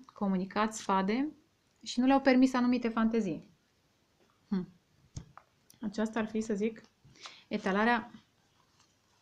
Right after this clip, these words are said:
sexuală. Da. Ah, pentru vărsători. Soare, lună, Venus, ascendent în vărsători.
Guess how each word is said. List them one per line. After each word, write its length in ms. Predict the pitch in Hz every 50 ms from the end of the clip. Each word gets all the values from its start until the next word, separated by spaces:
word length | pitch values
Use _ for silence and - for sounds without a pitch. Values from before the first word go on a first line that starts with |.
| _ _ - - _
sexuală. 760 | _ - - - - - - - 190 180 170 - - - - - _ _ _ _ _ _ _ _ _ _ _ _ _ - - - - - _ _ _ _ _ _ _ _ _ _ _ _ _ _ _ _ _ _ _ _ _ _ _ _ _ _ - - 196
Da. 220 | 180 180 180 180 180 - - _ _ _ _ - - - - _ - - - - - _ _ _ _ _ _ _ _ _ _ - - - - _ - - - - - - - - - - - - _ _ _ _ _ _ _ _ - - - - - - -
Ah, 480 | - - 277 302 320 320 302 285 269 262
pentru 260 | - 240 233 226 247
vărsători. 680 | 220 220 233 220 - 240 226 - 180 - - - - - - - - - - - - - - - - _ _ _ - - _ - - - - - - -
Soare, 260 | - - 220 214 214 214
lună, 200 | 220 214 214 208
Venus, 240 | - 214 208 208
ascendent 540 | - 202 196 - - - 196 190 196 190 190
în 80 | 190 185
vărsători. 560 | 185 185 185 - - 185 - - - -